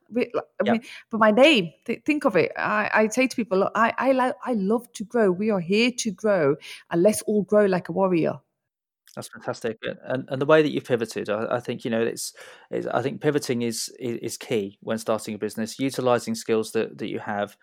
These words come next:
Speaker 2: You know, I, I, there's a, there's a chapter in the book that's called, you know, "Be Careful of the Devil You Know," uh, which is saying, "Don't do something too similar, uh, to what, to what you know." But absolutely, that, that is not to be, um, you know, confused with pivoting, because, you know, utilizing that base of skills and knowledge,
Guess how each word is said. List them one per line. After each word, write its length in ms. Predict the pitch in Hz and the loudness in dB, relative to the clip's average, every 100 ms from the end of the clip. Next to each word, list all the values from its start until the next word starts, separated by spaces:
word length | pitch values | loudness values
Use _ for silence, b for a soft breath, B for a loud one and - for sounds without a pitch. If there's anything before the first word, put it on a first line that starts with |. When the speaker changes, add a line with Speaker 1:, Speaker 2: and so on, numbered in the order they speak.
| B B B - | B B B -6
Speaker 2:
You 80 | |
know, 140 | 107 107 | 0 4
I, 240 | 117 120 | 4 4
I, 20 | |
there's 220 | 120 117 117 | 2 2 0
a, 140 | 107 | 0
there's 200 | 123 120 | -2 -6
a 40 | |
chapter 300 | 117 135 113 | -2 -4 -2
in 80 | 110 | -4
the 80 | 110 | 0
book 240 | 120 - | 0 0
that's 200 | 98 98 | -2 -8
called, 220 | - 107 107 | -6 -6 -4
you 80 | 107 | -6
know, 100 | 101 | -6
"Be 120 | 117 | -6
Careful 340 | 127 110 107 | -2 -2 -4
of 100 | 101 | -10
the 60 | - | -4
Devil 240 | 113 113 | -4 -2
You 160 | 107 110 | -6 -4
Know," 340 | 110 101 101 - B B B - | -2 -2 -4 -8 B B B -4
uh, 180 | 107 110 | 0 0
which 160 | - | -2
is 100 | 120 | -2
saying, 220 | 120 110 | 0 0
"Don't 180 | 113 120 | 4 2
do 100 | 117 | 2
something 300 | - 113 117 | -4 -4 -6
too 200 | 113 131 | -6 -6
similar, 380 | 127 101 98 95 _ - | -6 -6 -6 -6 _ -10
uh, 240 | 107 101 104 | -6 -6 -4
to 100 | 113 | -2
what, 240 | 107 - - | -2 -2 -6
to 100 | 110 | -6
what 160 | 110 | -4
you 100 | 113 | -4
know." 240 | 101 101 98 | -6 -6 -2
But 220 | 110 107 - | 0 0 2
absolutely, 600 | 123 120 127 117 104 110 | 0 0 -4 -2 -2 -4
that, 240 | 117 113 - - - | -2 -4 -4 -12 -2
that 220 | 113 - | -2 -2
is 220 | 113 - | -8 -10
not 300 | - 131 - | -6 -4 -4
to 80 | - | -4
be, 340 | 113 107 107 - B B B | -2 -2 -2 -10 B B B
um, 460 | 113 107 107 107 165 | -2 0 0 -6 -12
you 100 | 135 | -6
know, 100 | 110 | -4
confused 460 | 104 113 - 113 110 | -4 -8 -2 -2 -2
with 140 | 107 - | -6 -2
pivoting, 500 | 110 113 104 104 107 | -2 -2 -8 -12 -16
because, 360 | - 117 104 - | -10 -8 -8 -12
you 180 | 127 | -6
know, 80 | 110 | -6
utilizing 640 | 110 127 123 127 117 113 | -4 -4 -2 2 2 2
that 200 | 110 - | -6 -4
base 300 | 117 117 117 | -2 -4 -4
of 80 | - | -12
skills 400 | - 107 104 101 | -8 -4 -4 -6
and 100 | 110 | -6
knowledge, 480 | 117 107 101 101 | -4 -6 -6 -10